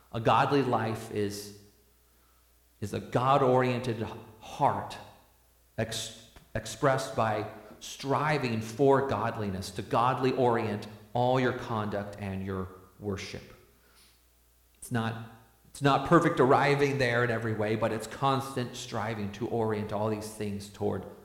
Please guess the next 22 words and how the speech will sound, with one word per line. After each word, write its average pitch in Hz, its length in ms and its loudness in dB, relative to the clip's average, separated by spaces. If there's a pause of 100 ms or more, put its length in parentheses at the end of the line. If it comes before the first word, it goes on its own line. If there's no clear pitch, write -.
(180)
God. 87 280 -8 (1160)
He 123 260 0
is 120 160 -2
your 104 240 -2 (320)
true 123 280 2
north. 101 500 0 (1040)
So 98 360 -4 (3000)
there's 131 260 4
the 147 100 6
vision 143 500 2
of 135 400 2
godliness, 127 840 4
as - 420 -16
much 113 160 0
as 120 120 2
I'm 113 220 0
gonna 113 160 0
say 117 280 -4
about, - 320 -4 (500)
about 110 640 0
it 117 120 -2
today. 123 720 -2